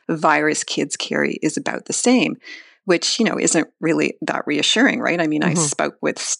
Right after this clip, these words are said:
Speaker 1: Doctor Stephen Friedman, this pediatric emergency doctor in, uh, Calgary. And he said, you know, we'd feel a whole lot better if their virus load was a lot lower than adults because, you know, so when they sneeze and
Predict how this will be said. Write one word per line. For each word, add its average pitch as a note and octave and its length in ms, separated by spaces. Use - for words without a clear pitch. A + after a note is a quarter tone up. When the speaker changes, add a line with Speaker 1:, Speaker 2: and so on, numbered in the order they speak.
Speaker 1:
Doctor - 340
Stephen D#3 320
Friedman, D#3+ 560
this C#3 160
pediatric - 640
emergency D3 560
doctor D3 640
in, C#3+ 340
uh, C#3+ 240
Calgary. B3 460
And E3 100
he G3 160
said, D#3+ 280
you F#3 60
know, D#3 240
we'd F#3+ 140
feel D3+ 180
a - 20
whole D#3 200
lot D3+ 260
better D#3 340
if - 220
their D3+ 140
virus D3 720
load D3+ 320
was C#3+ 380
a E3 60
lot C#3+ 280
lower G3+ 360
than D3 160
adults C#3+ 400
because, - 560
you F3 60
know, D3+ 120
so - 180
when D3 240
they - 140
sneeze C#3+ 540
and C#3+ 240